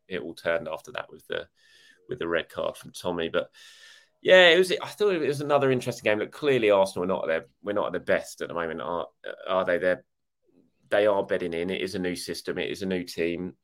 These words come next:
And, and they just seem to be bedding in a little bit at the moment. And <sighs> the Partey right back thing, I don't know. I mean, look, look, let me just quickly bring up the stats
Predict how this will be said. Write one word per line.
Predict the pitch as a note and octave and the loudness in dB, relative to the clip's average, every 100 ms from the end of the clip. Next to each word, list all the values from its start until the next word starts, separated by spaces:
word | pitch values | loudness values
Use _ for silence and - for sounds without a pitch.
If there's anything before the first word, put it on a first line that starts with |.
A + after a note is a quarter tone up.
| _ - - - | _ -16 -14 -2
And, | F#2 F2+ F2+ F2+ F2 _ _ _ _ _ - - | 0 2 0 -4 -8 _ _ _ _ _ -18 -4
and | G2 G2 G2 - - | -2 -2 -6 -8 0
they | G2 | 0
just | F#2+ G#2 - - | 0 -6 -6 -4
seem | F#2+ F2+ | -4 -4
to | - | -6
be | F2+ | -6
bedding | F2 F2 F2 F2 | -2 0 0 0
in | G2+ | 0
a | F#2 | -2
little | D#2 D#2 - C2 | -2 -6 -8 -8
bit | D2 - _ _ _ _ F2 | -6 -6 _ _ _ _ 0
at | - | 0
the | F2 | 0
moment. | F2+ E2+ F2 | 0 2 0
And | F2+ G#2 | 0 -2
<sighs> | - B2+ - - _ - - - - - _ _ _ _ _ _ _ _ - - - - - | -6 -8 -12 -20 _ -20 -20 -20 -20 -20 _ _ _ _ _ _ _ _ -18 -16 -16 -14 -4
the | C3+ | -4
Partey | - F3+ D#3 C3+ | 4 4 6 6
right | C3 A#2 | 8 8
back | G#2+ G2+ - | 6 4 4
thing, | G2 F#2 E2+ - _ - | 2 2 -2 -8 _ -8
I | |
don't | F#2 | -2
know. | F2 F2 - _ _ - | 0 0 -2 _ _ -4
I | A2 | 2
mean, | B2+ | 2
look, | G#2+ F#2 | 2 4
look, | - A#2+ | 4 2
let | C#3+ A2+ | -2 -4
me | C3+ | -6
just | C3 | -6
quickly | - B2 | -4 -4
bring | G2 G2 | 0 0
up | - | 0
the | - | -4
stats | - F2 - - | -2 -2 -2 -14